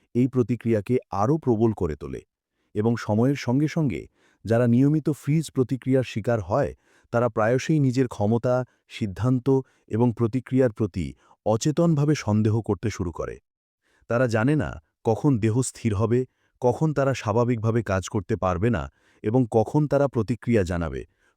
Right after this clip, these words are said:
ফলে মানসিক ক্লান্তি এবং হতাশা তৈরি হয়। ফ্রিজ প্রতিক্রিয়ার প্রভাব শুধু মানসিক অবস্থাতেই সীমাবদ্ধ থাকে না, এটি আচরণ এবং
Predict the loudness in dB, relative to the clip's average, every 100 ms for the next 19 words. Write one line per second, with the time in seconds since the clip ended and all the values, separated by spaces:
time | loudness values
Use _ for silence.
0 | 0 2 4 2 0 -2 -6 -2 -2 0
1 | -2 -4 -4 -10 _ -2 -2 0 -2 -2
2 | -2 -4 -4 -6 -8 -10 -12 _ _ _
3 | _ _ _ _ 0 2 2 0 -2 -2
4 | 0 0 2 0 0 2 -2 -4 _ _
5 | -4 2 4 4 2 2 -2 -4 -4 -4
6 | -4 -6 -4 -4 -2 0 0 0 -2 -4
7 | -6 -6 -8 -14 _ _ _ _ -4 -4
8 | -4 -2 2 2 0 0 0